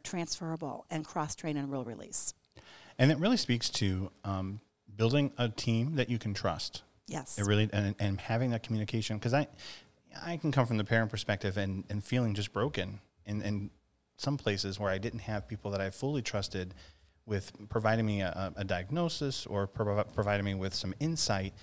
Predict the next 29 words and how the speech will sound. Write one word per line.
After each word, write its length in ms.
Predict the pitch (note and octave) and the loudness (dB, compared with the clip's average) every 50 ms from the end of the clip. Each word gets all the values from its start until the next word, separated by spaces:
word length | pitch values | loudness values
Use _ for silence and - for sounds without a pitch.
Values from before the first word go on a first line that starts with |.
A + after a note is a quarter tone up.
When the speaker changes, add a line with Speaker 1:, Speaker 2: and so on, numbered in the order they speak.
| - _ _ _ | -20 _ _ _
Speaker 2:
as 160 | A2+ A2 G#2 | -4 -4 -4
to 140 | - - A#2 | -2 -2 -2
how 160 | G#2 F#2+ A2 | 0 0 0
my 160 | G#2 G2 G2+ G2 | 0 2 0 0
child 320 | - - A2 G2+ F#2+ F#2 | -2 -2 0 0 0 0
might 160 | F#2 F#2+ F#2 - | -2 -4 -4 -6
be 80 | F#2+ | -8
feeling 540 | G2 - - C#3+ D#3+ C#3+ F2+ D2 E2 D#2 - - - - C#3+ E3 | -10 -6 -4 -4 -2 -2 -2 -4 -6 -8 -10 -14 -18 -20 -14 -12
Speaker 1:
Mm. 160 | E3 D3+ C#3 C3+ | -10 -8 -6 -4
Speaker 2:
to 240 | - A2+ G2+ G2+ G#2 | -2 0 2 2 0
be 140 | F#2+ G2+ G2+ | 0 0 -2
able 140 | G2 F#2+ F#2 | -2 -2 -4
to 160 | - - G#2 | -6 -2 -2
relate 240 | G2+ G#2 A#2 A#2+ - | 0 0 0 -2 -2
to 80 | - F#2 | -6 -4
that. 200 | F#2 F#2 E2 D#2 | -4 -4 -4 -4
And 100 | F#2+ - | -4 -2
so 200 | - G2 F#2+ F#2 D2+ E2+ F#2+ | 0 -2 -2 -2 -6 -10 -2
building 300 | - A2 A2 A2+ C3 B2+ | 0 2 2 2 2 2
that, 320 | A#2 G#2+ G#2 - - - _ _ _ | 2 0 0 -2 -4 -12 _ _ _
that 220 | - G#2 F#2+ - - | -6 -6 -6 -4 -6
team 280 | - - B2 A#2+ A#2 | -4 -2 0 0 0
of 100 | A2 G#2 | -2 -4
people 220 | - - A2 A2 G2+ | -4 -6 -4 -4 -4
that 80 | F#2+ | -4
you 100 | F2 F#2+ | -4 -8
can 140 | F#2+ - F2 | -8 -8 -10
trust 480 | F#2 - A2 C3 - - - - - - | -6 -4 -2 -2 -2 -4 -6 -8 -8 -6
really 460 | G#2 G#2 A2 A2 G#2+ G2 F#2+ - | -4 -2 -2 -2 -2 -4 -6 -10